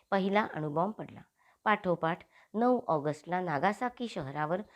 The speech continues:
दुसरा अणुबॉम्ब पडला. जपानमधल्या दोन्ही शहरातील सारी मानवजात कोलमडून पडली. दुसरं महायुद्ध तेव्हा संपुष्टात आलं.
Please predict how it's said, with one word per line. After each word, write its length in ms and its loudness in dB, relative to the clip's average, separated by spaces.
दुसरा 400 -2
अणुबॉम्ब 380 -2
पडला. 280 -14
जपानमधल्या 720 4
दोन्ही 360 0
शहरातील 600 -8
सारी 400 0
मानवजात 600 -6
कोलमडून 440 -2
पडली. 340 -14
दुसरं 360 2
महायुद्ध 560 0
तेव्हा 280 -2
संपुष्टात 640 -10
आलं. 180 -16